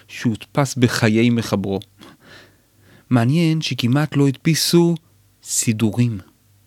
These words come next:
סליחות, כן. מחזורים, כן. חומשים, כן. סידורים, כנראה, היה לכל המתפללים בכתב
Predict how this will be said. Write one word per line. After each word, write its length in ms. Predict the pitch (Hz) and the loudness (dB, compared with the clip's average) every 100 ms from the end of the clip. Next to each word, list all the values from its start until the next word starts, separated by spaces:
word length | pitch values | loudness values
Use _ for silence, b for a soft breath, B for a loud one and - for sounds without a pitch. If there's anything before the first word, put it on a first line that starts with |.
| _ _ _ _ _ _ _ | _ _ _ _ _ _ _
סליחות, 800 | - - 135 - 165 175 170 - | -10 0 0 2 2 2 0 -8
כן. 220 | - 95 85 _ _ _ - | -6 -6 -6 _ _ _ -8
מחזורים, 880 | 123 135 123 117 131 131 170 175 175 160 | -2 -2 0 2 2 4 2 2 0 -2
כן. 260 | - 92 113 - - | -4 -4 -6 -16 -14
חומשים, 800 | - 123 113 - - 139 160 170 | -2 0 0 -2 0 0 0 -4
כן. 320 | - 92 92 165 - B B B B B B _ _ _ _ | -4 -4 -2 -4 -8 B B B B B B _ _ _ _
סידורים, 600 | - - 139 156 285 349 269 | -20 -10 -4 -2 0 0 -2
כנראה, 460 | - 160 185 240 | 0 0 2 0
היה 120 | 175 | 2
לכל 240 | 117 120 135 | 0 2 2
המתפללים 760 | 139 131 147 135 139 151 139 | 2 -2 0 2 2 0 0
בכתב 420 | 120 - - 120 | -4 -6 -4 -4